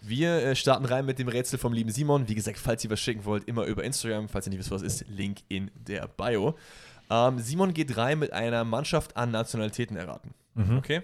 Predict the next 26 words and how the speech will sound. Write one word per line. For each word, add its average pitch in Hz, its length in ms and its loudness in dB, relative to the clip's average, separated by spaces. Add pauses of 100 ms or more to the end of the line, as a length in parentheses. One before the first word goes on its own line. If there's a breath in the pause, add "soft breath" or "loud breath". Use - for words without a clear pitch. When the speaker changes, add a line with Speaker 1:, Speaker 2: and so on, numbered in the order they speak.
(160)
Speaker 1:
Also 98 120 -6
ich - 60 -12
sag 98 140 -8
dir - 100 -14
die 101 60 -8
Position, 131 520 0
die 107 60 -4
Nationalität 101 500 -4
und 107 80 -8
du 101 60 -4
musst 101 260 -4
auf 95 140 -8
den, 92 240 -6 (680 loud breath)
äh, 101 240 2
das 101 160 -2
Team 120 220 0
kommen. - 200 0 (840)
Wir 120 100 -8
gehen 160 160 0
rein 143 260 4
mit - 60 -4
einem 120 160 2
Linksverteidiger 127 760 2
aus 98 220 -4
Deutschland. - 480 -6 (280)
Speaker 2:
Ja. 87 140 0